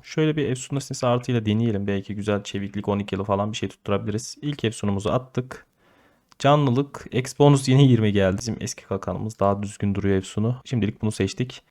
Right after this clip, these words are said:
Tekrar attım. Zeka, şeytan, ork çok kötü. Biz eskisinden devam edelim. Geldik zihinselimize.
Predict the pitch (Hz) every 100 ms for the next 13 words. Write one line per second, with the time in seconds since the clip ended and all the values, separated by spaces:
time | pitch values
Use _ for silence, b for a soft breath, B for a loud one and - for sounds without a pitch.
0 | - 175 - 117 104 - - 143 139 -
1 | 135 143 - _ _ _ 110 120 131 127
2 | 98 107 104 - - - 117 107 101 90
3 | 92 - 98 - - - - - 92 -
4 | 107 101 - 107 - - 98 101 95 95
5 | 95 87 90 98 _ _ - 127 120 123
6 | - 113 107 104 98 98 120